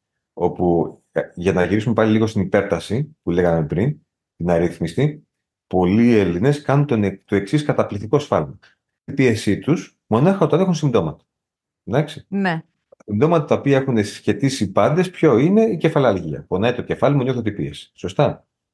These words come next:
Speaker 1: Ο απόλυτος μύθος, το ξαναλέω αυτό. Πονάει λοιπόν το κεφάλι του άλλου, γιατί έχει κουραστεί, έχει στεναχωρηθεί, έχει αγχωθεί, δεν ξέρω τι έχει πάθει.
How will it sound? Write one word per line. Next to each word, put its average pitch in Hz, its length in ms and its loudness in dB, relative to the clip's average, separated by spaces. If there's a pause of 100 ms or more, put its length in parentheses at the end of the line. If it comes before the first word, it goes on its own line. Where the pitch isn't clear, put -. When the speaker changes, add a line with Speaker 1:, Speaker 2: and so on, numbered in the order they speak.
Speaker 1:
Ο 123 140 2
απόλυτος - 440 -2
μύθος, 120 280 0
το - 80 -10
ξαναλέω 98 440 2
αυτό. 76 200 -8 (640)
Πονάει 123 280 4
λοιπόν 123 200 2
το 104 80 0
κεφάλι 95 420 -2
του 80 200 0
άλλου, 165 220 4
γιατί 135 500 -2
έχει 117 240 -2
κουραστεί, 95 460 0
έχει 143 120 0
στεναχωρηθεί, 92 560 0
έχει 127 180 2
αγχωθεί, 95 340 -2
δεν 123 100 0
ξέρω 120 180 0
τι 113 80 -4
έχει - 120 -12
πάθει. - 240 -6